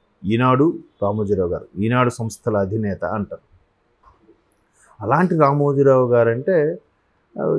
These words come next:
ఎవరికి పెద్ద ఇది ఉండేది కాదు. నాకు తెలిసి రాజశేఖర్ రెడ్డి గారు ముఖ్యమంత్రి అవ-, అవనంత వరకు కూడా రామోజీరావు గారి విషయంలో,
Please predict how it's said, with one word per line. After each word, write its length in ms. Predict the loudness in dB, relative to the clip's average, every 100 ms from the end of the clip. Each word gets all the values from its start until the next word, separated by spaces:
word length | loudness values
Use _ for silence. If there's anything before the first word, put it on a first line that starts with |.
| 4
ఎవరికి 420 | 6 8 6 4
పెద్ద 280 | 6 6 8
ఇది 280 | 6 6 4
ఉండేది 260 | 2 2
కాదు. 260 | 2 0 -4 -8 0
నాకు 220 | 2 2
తెలిసి 640 | 4 4 4 2 0 -2 _ _ _ 2
రాజశేఖర్ 580 | 6 6 8 6 8 6
రెడ్డి 220 | 6 6
గారు 240 | 6 8 8
ముఖ్యమంత్రి 640 | 4 2 2 2 6 8
అవ-, 260 | 8 8 4
అవనంత 600 | 2 4 4 2 -2 -2
వరకు 480 | 2 4 4 0 0
కూడా 320 | 2 4 4
రామోజీరావు 840 | 4 6 6 4 4 4 6 4 4
గారి 200 | 4 2
విషయంలో, 720 | -2 -2 -2 2 2 2